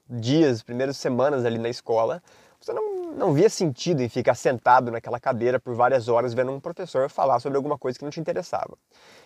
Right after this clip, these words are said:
Então você conversava, você queria levantar, você queria fazer festa, você queria fazer barulho.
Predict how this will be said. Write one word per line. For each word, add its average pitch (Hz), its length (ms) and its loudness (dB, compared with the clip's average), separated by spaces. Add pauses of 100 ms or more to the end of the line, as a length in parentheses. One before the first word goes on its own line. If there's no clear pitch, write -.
Então 170 260 4
você 165 240 0
conversava, 135 640 6
você 113 220 -10
queria 123 160 -4
levantar, 127 600 2
você 117 280 -6
queria 113 400 -4 (220)
fazer 123 240 -4
festa, 127 420 2
você - 140 -16
queria 107 260 -6
fazer 117 200 -8
barulho. 139 460 2